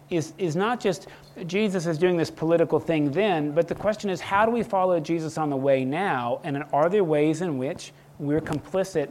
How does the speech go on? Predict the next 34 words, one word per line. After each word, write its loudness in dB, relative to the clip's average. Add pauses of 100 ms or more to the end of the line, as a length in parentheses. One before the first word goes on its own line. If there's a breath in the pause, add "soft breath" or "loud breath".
in -2
dominating 0
people's -4 (160 loud breath)
spiritual, 2
economic 0
lives 4
as -6
a -6
church? -10 (1300)
Does -8
that 6
make -2
sense, -4
what 4
I'm 2
sort 0
of -6
saying? -6 (1700 loud breath)
Otherwise, 6 (100)
we 4
read 2
something -2
like 2
this, 2
or -2
read 2
the -2
Bible, 6
and 4
we 2
say, 2
"That 4
was 0
neat. 0